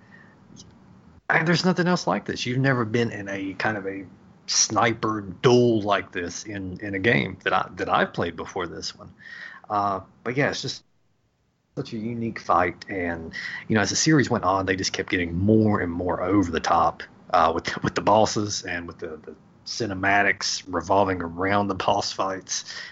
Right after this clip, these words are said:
uh, and the personalities of the bosses. But yeah, I think this was, uh, this is probably the,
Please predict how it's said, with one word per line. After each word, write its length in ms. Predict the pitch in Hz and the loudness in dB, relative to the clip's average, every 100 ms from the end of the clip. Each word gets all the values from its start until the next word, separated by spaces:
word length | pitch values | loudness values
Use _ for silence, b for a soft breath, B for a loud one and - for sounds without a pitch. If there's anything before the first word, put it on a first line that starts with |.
| B | B
uh, 160 | 87 85 | -4 -2
and 120 | 82 | -4
the 40 | 78 | -8
personalities 1040 | - 113 - 85 90 117 120 113 110 104 | 0 2 2 -4 -2 0 0 0 -2 -2
of 80 | 98 | -4
the 60 | |
bosses. 680 | 95 95 92 90 95 90 - B B B B B | -2 0 0 -4 -8 -8 -12 B B B B B
But 120 | 120 | 4
yeah, 200 | 123 82 | 4 2
I 120 | 104 | 0
think 180 | 104 104 | -2 -6
this 240 | 110 101 - | -6 -8 -6
was, 280 | 92 85 | -6 -4
uh, 220 | 92 87 85 | -6 -6 -8
this 180 | - - | -6 -8
is 60 | |
probably 320 | - 107 98 | 0 2 4
the, 440 | 90 95 90 90 | 0 -4 -6 -10